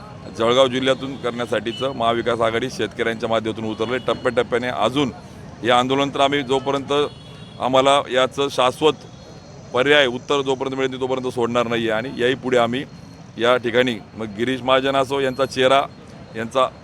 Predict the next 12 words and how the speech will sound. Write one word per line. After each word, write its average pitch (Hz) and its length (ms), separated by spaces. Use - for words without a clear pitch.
पर्दाफाश 131 480
करू 120 160
आम्ही 117 240
की 104 260
हे 117 140
खरोखर 131 300
शेतकऱ्यांची 113 420
मुलं 113 200
आहे 98 100
का 98 100
आणि 104 120
असतील 127 360